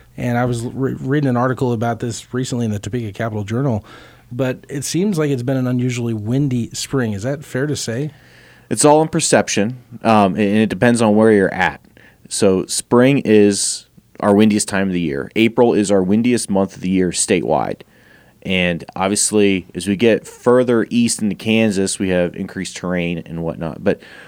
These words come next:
Speaker 2: um, so far this year in western Kansas, it has been windier than normal.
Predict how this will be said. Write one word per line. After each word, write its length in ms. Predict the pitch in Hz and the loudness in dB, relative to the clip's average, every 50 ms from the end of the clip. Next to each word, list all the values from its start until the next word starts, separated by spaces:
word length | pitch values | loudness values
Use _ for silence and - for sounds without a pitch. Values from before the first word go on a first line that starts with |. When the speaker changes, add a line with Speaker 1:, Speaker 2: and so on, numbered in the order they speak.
| - - - | -20 -6 -2
Speaker 2:
um, 400 | - 101 95 90 85 85 - - - - - - _ _ 95 - | 0 0 2 0 -2 -4 -8 -12 -16 -16 -18 -20 _ _ -18 -12
so 260 | - - - 170 180 | -6 0 2 2 2
far 280 | 175 - 165 165 160 143 | 4 4 4 4 6 4
this 220 | 143 143 - - | 2 0 0 -2
year 300 | 131 131 143 147 143 139 - - - _ _ | -2 0 0 0 -2 -4 -6 -16 -20 _ _
in 180 | - 104 98 92 | -4 -4 0 2
western 420 | 98 107 117 - - 143 131 123 | 2 2 2 2 0 -2 -2 0
Kansas, 440 | 120 120 117 120 113 113 110 - - - | 2 2 2 2 2 2 0 -2 -2 -2
it 100 | 107 104 | 0 2
has 120 | 101 98 87 | 2 2 2
been 200 | 104 104 98 92 | 0 0 0 2
windier 360 | 95 95 95 87 90 90 87 | 2 0 2 2 2 0 0
than 180 | 82 85 80 78 | -2 -4 -6 -4
normal. 400 | 76 82 80 71 - - - | -6 -6 -6 -8 -8 -14 -18